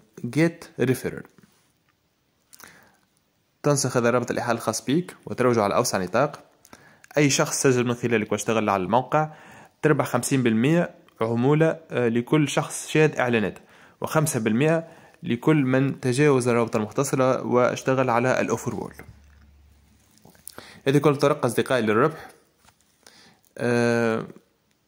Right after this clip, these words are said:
وهذا الموقع الحقيقة سحبت منه العديد من المرات، موقع صادق ويدفع، والحد الأدنى للسحب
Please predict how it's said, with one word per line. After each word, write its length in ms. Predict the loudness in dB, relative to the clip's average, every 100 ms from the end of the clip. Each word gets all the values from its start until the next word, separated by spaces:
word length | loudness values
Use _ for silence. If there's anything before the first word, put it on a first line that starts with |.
| _ -2
وهذا 540 | 2 2 2 2 4 4
الموقع 280 | 4 2
الحقيقة 600 | -2 -2 2 4 4 2 0
سحبت 320 | -2 0 0
منه 120 | 2
العديد 420 | 2 0 2 2
من 60 | 2
المرات، 480 | 2 0 -2 -4 -2
موقع 220 | -2 -2
صادق 420 | 0 -2 -2 -2
ويدفع، 320 | -2 0 0
والحد 320 | 0 0 -4
الأدنى 580 | -4 -2 -2 0 2 0
للسحب 520 | 0 -4 -4 -2 -2